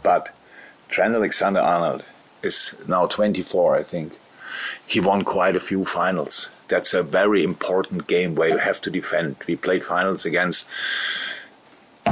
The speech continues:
Chelsea last year, for example, both finals were incredibly intense and top-class players, world-class players, in moments better than pl-, players they face at the World Cup, definitely.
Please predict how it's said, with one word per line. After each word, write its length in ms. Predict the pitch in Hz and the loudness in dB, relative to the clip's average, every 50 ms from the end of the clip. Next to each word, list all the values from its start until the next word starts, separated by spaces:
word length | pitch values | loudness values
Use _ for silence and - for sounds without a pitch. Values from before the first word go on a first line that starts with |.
| 98 - - - | 0 -2 -4 -4
Chelsea 480 | - - 120 107 107 101 - - 101 95 | 0 2 4 4 4 4 2 2 2 0
last 400 | 95 90 95 101 113 101 - - | 2 2 4 4 4 4 2 2
year, 100 | 107 92 | 0 2
for 120 | - 98 | 2 0
example, 420 | 92 - 107 95 90 - - 104 107 | 0 2 2 0 0 2 2 4 4
both 120 | 101 - | 4 2
finals 380 | - - 92 98 95 87 76 82 | 0 -2 0 0 0 -2 -2 -4
were 80 | 90 | -4
incredibly 680 | 92 90 - - - - - - 127 117 117 98 101 98 | -4 -4 -4 -2 -2 0 0 0 0 -2 -2 0 0 0
intense 520 | 92 85 - - - 98 87 - - - - | 0 0 0 -2 -2 -2 -2 -4 -4 -4 -4
and 300 | - 92 95 85 - - | -4 -4 -4 -4 -4 -6
top-class 680 | - - 123 123 - - - - 110 107 104 101 - | -2 0 0 -2 -2 -4 -6 -4 -2 0 0 0 0
players, 340 | - - 98 101 104 101 - | -2 0 0 2 2 2 2
world-class 500 | 90 101 113 117 - - 104 98 95 - | 2 2 2 2 0 0 0 0 0 0
players, 320 | - - 104 104 90 - - 101 - - - | 0 0 2 2 2 2 0 -2 -4 -6 -6
in 180 | - - - 98 | -6 -4 -2 0
moments 400 | 90 95 110 139 131 110 92 - | 0 2 2 2 2 2 0 -2
better 340 | - - 98 113 117 113 113 | 0 2 2 2 4 4 2
than 200 | 98 95 92 90 - - - - - - - | 2 2 0 -2 -6 -12 -20 -20 -20 -10 -6
pl-, 140 | - 90 | -4 -4
players 300 | - - 98 107 110 95 | -2 0 0 2 2 2
they 140 | - 95 87 | 2 0 0
face 280 | - - 101 98 95 - | 2 2 0 2 2 0
at 60 | 90 | 0
the 100 | 85 80 | 0 0
World 280 | 73 92 104 113 104 - | 2 2 2 2 0 0
Cup, 200 | - 82 78 - | -2 -4 -2 0
definitely. 560 | 98 95 92 - - 90 78 - 78 76 | 0 0 0 -2 -4 -4 -4 -4 -4 -6